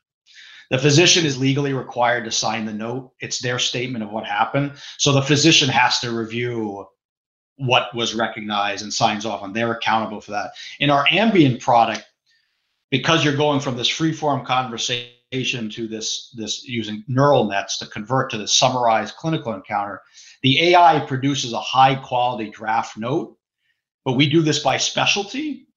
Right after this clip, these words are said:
And in the early periods for each specialty, we have a human that works for Nuance, that's remote, virtual, that does a quick quality check before it goes back to the physician.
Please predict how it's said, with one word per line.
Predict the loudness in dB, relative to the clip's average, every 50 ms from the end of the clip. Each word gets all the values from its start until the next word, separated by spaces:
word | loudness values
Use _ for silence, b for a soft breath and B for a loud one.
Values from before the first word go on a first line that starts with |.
| _ _ B B B B B
And | 0 2 2 2
in | 2
the | 2 2
early | 4 4 4 6 6 4 2
periods | 2 2 2 4 6 6 4 4 2 0
for | -2 -4
each | -4 -2 -4 -2
specialty, | 2 2 2 2 2 -2 -2 -4 -4
we | -2 -2 0
have | 2 2 0 0
a | -2
human | -6 -6 -6 -4 -4 -4 -4 -6 -8 -12 -14 -14 -12
that | -14 -12 -6
works | -4 -4 -4 -4 -6
for | -6 -6
Nuance, | -4 -4 -2 -2 0 0 -2 -2 -4 -8
that's | -10 -10 -10 -8
remote, | -10 -6 0 2 4 4 2 0 -6 -8 -4
virtual, | -2 -2 0 -2 -4 -6 -6 -10 -14 -16 -20 _ _ _ _ _ _
that | -6 0
does | 2 2 2 2
a | -2
quick | -2 -2 -2 -2 -2
quality | -4 0 2 4 4 4 4 2 0 -2
check | -2 0 0 0 0 0 -2 -10 -18 _ _ _ _ -20 _ _
before | -8 -8 -4 0 2 4 4 4
it | 0
goes | -2 -4 -4 -4
back | -4 -4 -2 -2 -2 -4 -6
to | -8 -8
the | -8 -8
physician. | -8 -10 -8 -6 -6 -8 -8 -8 -10 -12 -14